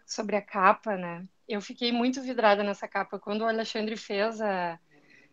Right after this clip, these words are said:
a, a arte e tal, eu fiquei mu-, eu fiquei, assim, fascinada pela capa. Eu já tinha olhado, mas eu não tinha olhado assim como eu olhei agora. E eu acho que tem a ver com o que a gente tá vivendo, com essa dificuldade, né, que a gente tá enfrentando.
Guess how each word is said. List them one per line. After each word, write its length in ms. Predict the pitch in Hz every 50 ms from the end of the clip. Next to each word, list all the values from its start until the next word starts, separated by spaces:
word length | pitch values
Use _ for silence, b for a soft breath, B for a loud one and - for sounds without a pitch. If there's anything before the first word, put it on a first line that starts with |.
| _ -
a, 300 | - - 196 185 - 196
a 20 | 190
arte 600 | 180 180 175 180 196 226 247 254 - - - 220
e 20 |
tal, 320 | 202 - 208 196 202 220 226
eu 100 | 233 226
fiquei 300 | - - - - 233 233
mu-, 260 | 240 233 233 233 - -
eu 200 | 226 214 208 190
fiquei, 880 | - - - 226 208 214 226 240 240 233 233 226 220 214 214 202 190 190
assim, 480 | 196 185 - - - 214 214 233 233 208
fascinada 760 | - - 220 - - - 220 208 190 190 226 269 262 208 190
pela 240 | - - 180 185
capa. 520 | 180 - 196 180 185 202 226 - - 220 190 _ _ _ _ _ _ _ - - - _ -
Eu 80 | 254
já 100 | 233 277
tinha 220 | - - - 302 320
olhado, 400 | 320 302 277 254 262 269 269 269
mas 200 | 262 269 262 247
eu 80 | 262
não 140 | 254 262 254
tinha 220 | 254 - - 269 269
olhado 300 | 269 262 262 262 240 262
assim 340 | 277 269 - - 277 262 262
como 180 | 254 254 233 226
eu 80 | 226
olhei 260 | 226 226 220 220 220 220
agora. 420 | 220 220 202 196 185 185 180 175 _ _ _ _ _ _ _ _ _ _
E 80 | - 226
eu 80 | 220
acho 200 | 220 233 247 -
que 80 | - -
tem 180 | - 269 269
a 60 | 277 262
ver 160 | 254 254 254
com 160 | 254 269 262
o 40 | 254
que 100 | 262 254
a 40 | 247
gente 240 | 233 240 233 - -
tá 120 | 247 233
vivendo, 720 | 220 214 226 208 190 196 190 190 202 220 233 226 202 190
com 100 | - -
essa 220 | 190 180 - 208 196
dificuldade, 840 | 185 - - - - 214 202 196 190 185 185 196 208 196 190 190
né, 280 | 190 185 180 185 190 196
que 120 | - 220
a 20 |
gente 220 | 196 190 190 - -
tá 100 | - 214
enfrentando. 800 | 202 202 - - 220 202 196 - - 180 180 185 196 208 202